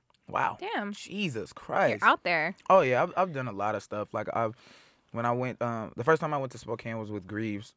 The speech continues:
Speaker 1: Um, he took me on tour when I was twenty years old. Um, and we played the Bartlett.
Speaker 2: Mm-hmm.
Speaker 1: Um, and it was amazing. Spokane showed a lot of love. Um, and then he brought me back the following year. And then I went back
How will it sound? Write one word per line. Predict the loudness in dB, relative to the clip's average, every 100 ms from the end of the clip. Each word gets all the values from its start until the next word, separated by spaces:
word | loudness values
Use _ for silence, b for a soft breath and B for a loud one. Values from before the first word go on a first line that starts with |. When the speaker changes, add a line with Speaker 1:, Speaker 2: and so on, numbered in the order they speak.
| _
Speaker 1:
Um, | -10 -10 -10
he | -8
took | -8 -6
me | -6
on | -6
tour | -6 -6
when | -6
I | -8
was | -10
twenty | -10 -8
years | -6 -6
old. | -4 -6 -10 b b b b _ _ _ _ _ _ -10
Um, | -8 -8 -10 -12
and | -10 -10 -12 -12
we | -12
played | -8 -6 -6
the | -4
Bartlett. | -4 -4 -6 -10 B B B B
Speaker 2:
Mm-hmm. | -14 -14 _ _ _ -12
Speaker 1:
Um, | -12 -10 -12 -14 -14
and | -16 -14 -12 -8
it |
was | -8 -8
amazing. | -6 -4 -6 -6
Spokane | -6 -6 -8
showed | -6 -6 -4
a |
lot | -6 -4
of |
love. | -6 -6 -8 -14 b b b -14
Um, | -12 -10
and | -8
then | -8 -8 -8 -12 -16 _ _ _
he | -6
brought | -4 -4
me | -4
back | -2 -2 -4
the | -6
following | -2 -2 -2 -6 -6
year. | -6 -6 -8 b b b b b
And | -14 -8
then | -6 -6 -6 -8 -10 -10
I | -10
went | -8 -10 -8
back | -6 -6 -6